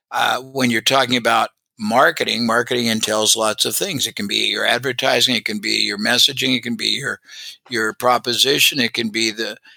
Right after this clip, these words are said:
the media you're using, it can be the call to action, it can be, uh, what you do when you initiate, uh,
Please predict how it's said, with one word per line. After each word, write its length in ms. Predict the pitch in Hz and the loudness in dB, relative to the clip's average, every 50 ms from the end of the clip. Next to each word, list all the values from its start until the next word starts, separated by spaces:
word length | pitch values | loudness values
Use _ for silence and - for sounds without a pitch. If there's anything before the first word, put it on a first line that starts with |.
| _ _ _ | _ _ _
the 80 | - 120 | -6 -2
media 420 | 120 117 120 123 131 139 139 139 | 0 2 2 4 4 4 4 2
you're 300 | 139 139 135 135 135 143 | 2 2 2 2 2 2
using, 280 | 147 143 139 160 165 143 | 4 2 2 0 0 -2
it 120 | 120 113 | -2 -4
can 160 | - 120 117 107 | -4 -6 -6 -4
be 280 | 110 110 110 110 113 | -2 -2 0 0 -2
the 500 | 107 104 110 107 107 107 110 110 104 104 - _ _ _ | -2 -2 -2 0 0 2 2 0 -2 -4 -8 _ _ _
call 240 | - 117 120 120 113 | -2 0 2 2 2
to 220 | - - 120 113 120 | 0 0 0 0 2
action, 460 | 120 127 135 143 135 - - 160 143 | 2 2 2 2 0 0 0 0 0
it 100 | 131 117 | -2 -2
can 160 | - 127 120 | -2 -4 -4
be, 360 | 104 110 120 113 110 107 104 - - - - - - _ _ _ - | -4 -2 0 0 0 -2 -4 -8 -14 -20 -20 -20 -20 _ _ _ -6
uh, 220 | 110 110 110 113 | -4 -2 -2 -2
what 320 | 113 120 120 120 - - | 0 0 0 2 2 2
you 60 | 131 127 | 0 0
do 340 | 113 120 120 120 117 120 | 0 0 2 2 2 0
when 240 | 117 113 110 110 110 | 0 -2 -4 -4 -4
you 120 | 110 110 107 | -4 -4 -2
initiate, 720 | 110 110 113 120 113 - - 127 123 120 120 117 117 - _ _ _ _ _ _ _ _ _ | 0 0 2 2 4 2 2 2 0 0 0 0 -2 -6 _ _ _ _ _ _ _ _ _
uh, 340 | - 113 110 107 107 107 104 | 0 0 2 2 2 0 -2